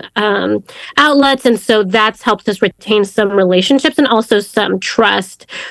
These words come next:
with different partners. And w-, where, like, when we bring them something that is popping off,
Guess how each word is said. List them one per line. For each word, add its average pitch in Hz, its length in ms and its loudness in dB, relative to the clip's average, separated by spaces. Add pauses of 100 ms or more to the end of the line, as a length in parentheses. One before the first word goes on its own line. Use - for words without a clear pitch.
(140)
with 226 200 2
different 202 360 -2
partners. 190 440 2
And 190 120 2
w-, 185 200 2 (100)
where, 202 420 0
like, 180 220 0
when 190 120 2
we 190 160 2
bring 196 280 0
them 190 140 0
something 196 440 0
that 190 260 0 (540)
is 214 180 0
popping 208 380 0
off, 190 400 2